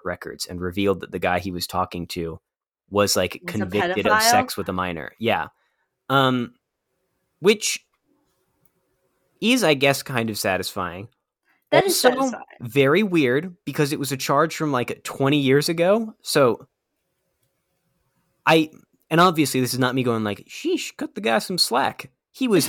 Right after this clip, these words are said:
Speaker 1: a
Speaker 2: <laughs>
Speaker 1: young man of thirty.
Speaker 2: Cancel culture, am I right?
Speaker 1: Yeah,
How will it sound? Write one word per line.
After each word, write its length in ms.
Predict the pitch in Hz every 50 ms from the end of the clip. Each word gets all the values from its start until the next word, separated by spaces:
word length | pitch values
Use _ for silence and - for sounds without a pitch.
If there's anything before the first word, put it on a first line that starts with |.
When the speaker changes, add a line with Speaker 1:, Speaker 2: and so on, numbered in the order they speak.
| - -
Speaker 1:
a 60 | 131
Speaker 2:
<laughs> 60 | - 151
Speaker 1:
young 240 | 175 190 196 190
man 200 | 185 196 202 190
of 100 | 175 135
thirty. 300 | - - 214 226 359 381
Speaker 2:
Cancel 260 | 415 381 427 349 294 269
culture, 420 | - 294 233 240 226 - - 262
am 140 | 220 202 202 196
I 100 | 196 196
right? 400 | 196 208 220 247 294 339 330 - -
Speaker 1:
Yeah, 100 | 175 170